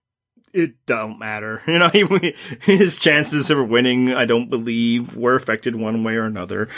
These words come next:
And I don't care if someone finishes sixth or fifth. I know there's a lot of keyboard warriors right now that'd be like, "Hey, ten thousand dollars is a lot of money."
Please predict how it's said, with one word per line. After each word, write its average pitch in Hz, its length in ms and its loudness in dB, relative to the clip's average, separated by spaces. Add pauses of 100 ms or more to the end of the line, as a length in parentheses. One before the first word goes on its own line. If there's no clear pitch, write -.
(140)
And 117 260 0
I 123 160 2
don't 120 300 0
care 101 340 -2
if 104 100 -8
someone 101 360 -6
finishes 95 560 -10
sixth - 400 -12
or 123 120 -2
fifth. - 520 -14 (220)
I 151 140 2
know 143 240 4
there's 135 160 4
a 127 60 2
lot 123 380 2
of 120 120 -4
keyboard 123 400 -2
warriors 117 500 -2
right 110 160 -6
now 120 140 -8
that'd 110 160 -10
be 110 60 -12
like, 104 180 -14
"Hey, 135 220 -6
ten 123 180 -12
thousand 127 300 -10
dollars 127 260 -6
is 110 60 -12
a 117 40 -10
lot 120 120 -4
of 120 80 -6
money." 117 300 -8